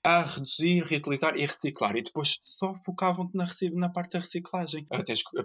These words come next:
pôr isso nos ecopontos corretos, que acho que isso é super importante. Mas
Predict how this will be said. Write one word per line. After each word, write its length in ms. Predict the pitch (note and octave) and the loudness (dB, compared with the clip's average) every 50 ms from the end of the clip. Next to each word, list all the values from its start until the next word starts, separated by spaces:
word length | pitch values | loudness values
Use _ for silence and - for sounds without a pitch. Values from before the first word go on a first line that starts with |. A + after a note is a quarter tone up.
| - | -4
pôr 160 | - A#2 - | -4 -4 0
isso 480 | - - D3 D#3+ D#3+ D3+ C#3+ - - - | 0 2 2 2 0 0 -2 -4 -4 -8
nos 140 | A#2+ A2+ A2 | -8 -4 -4
ecopontos 460 | A#2 - - A2 - A#2+ A2 - - | -2 -2 -2 -4 -6 -4 -4 -4 -4
corretos, 280 | - - C#3 D3 D3+ - | 0 0 0 0 0 0
que 100 | - B2 | -2 -2
acho 140 | A#2 - | -2 0
que 60 | - - | -2 0
isso 140 | - - | 0 2
é 20 | C3+ | 2
super 300 | - - B2+ - C#3 C3 | 0 0 0 0 0 -2
importante. 560 | C3 B2+ - - - - A#2 G#2 G2+ G2 - - _ _ _ - | -2 -4 -6 -8 -4 -2 -2 -2 -2 -4 -8 -14 _ _ _ 2
Mas 340 | C#3+ C#3 C3 A#2+ - - | 4 4 6 4 4 2